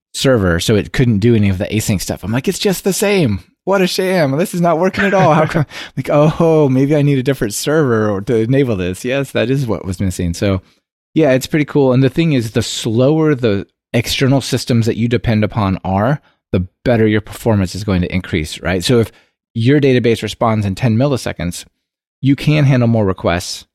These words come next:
if you switch it to async and await. But, you know, you're kind of doing more work in that ten millisecond window. But if you're talking to a database that takes two seconds,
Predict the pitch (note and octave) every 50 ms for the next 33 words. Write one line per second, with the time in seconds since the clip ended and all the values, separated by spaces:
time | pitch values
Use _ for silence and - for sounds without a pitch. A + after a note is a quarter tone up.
0 | _ _ _ _ _ - A#2+ A2 - - A#2 G#2 G2 - B2 A#2 G2+ - G#2+ F#2
1 | G#2+ - F#2 G2+ - - G#2 F#2 F#2+ F#2 F2+ E2 D#2+ E2 F#2+ - - _ _ _
2 | _ _ _ - C3 A#2+ A2+ - _ - C3 C3 B2 A#2 A#2 A#2 A2+ - A#2+ C3
3 | C3 A#2+ B2+ C#3 C3 B2 B2 B2 B2 A2+ A2+ A#2 A2 - A#2 A2+ G2 D#2+ - -
4 | - B2 A#2 A2+ G#2 G2 - - A2 - D#2+ E2+ G#2 G2 F#2 D#2 D#2 A2+ A2 A2
5 | - B2 D3+ D3+ - C#3+ C3+ - D3 - C3+ A#2+ G2+ F#2 A2+ G#2 G2+ G2+ G2+ G2
6 | - - F#2 - G#2 G2+ E2+ - - - - - D#3+ D#3 - - F2 - - -
7 | - -